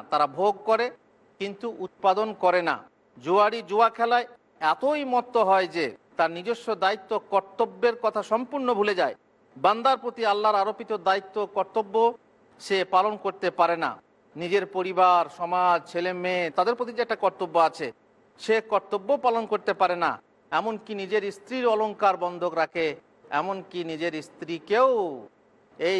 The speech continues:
জুয়ার পথে ঠেলে দিতে, বিলিয়ে দিতে পিছপা হয় না। নেশা এমন একটা জিনিস, সেই নেশাতে পড়ে নিজের স্ত্রী, নিজের প্রেমময়ী স্ত্রী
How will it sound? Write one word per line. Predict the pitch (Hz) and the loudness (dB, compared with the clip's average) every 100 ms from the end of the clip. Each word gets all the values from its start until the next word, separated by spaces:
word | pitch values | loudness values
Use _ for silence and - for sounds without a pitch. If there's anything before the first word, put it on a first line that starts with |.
| 170 | -2
জুয়ার | 160 175 175 170 | -2 2 2 2
পথে | 160 - 170 156 156 | -6 -4 -4 -4 -4
ঠেলে | 156 156 | -4 -4
দিতে, | 147 147 156 151 127 - _ | -6 -8 -4 -4 -4 -10 _
বিলিয়ে | 120 160 190 175 | -8 -6 -2 -2
দিতে | 151 147 156 147 139 - _ _ _ | -4 -10 -4 -4 -4 -10 _ _ _
পিছপা | 147 - - 139 127 | -12 -12 -2 0 2
হয় | 123 120 | 0 -4
না। | 117 113 104 98 117 | -4 -10 -10 -14 -10
নেশা | 190 - 180 143 175 | -10 -2 -2 0 -2
এমন | 220 185 | -4 -6
একটা | 156 - 139 | -8 -8 -8
জিনিস, | 143 139 120 - _ _ _ | -8 -10 -12 -18 _ _ _
সেই | - 190 | -6 -4
নেশাতে | 180 208 247 233 214 196 | -4 -2 -2 -2 -4 -2
পড়ে | 196 226 262 269 - _ _ 147 | 0 2 2 0 -10 _ _ -12
নিজের | 165 196 185 | -4 -2 -2
স্ত্রী, | 175 - 214 202 120 - _ _ - | -8 -10 -6 -6 -6 -14 _ _ -12
নিজের | 151 190 165 _ _ _ _ _ | -2 -2 -2 _ _ _ _ _
প্রেমময়ী | 233 247 220 196 185 160 | -2 0 -4 -6 -6 -10
স্ত্রী | - 202 | -12 -10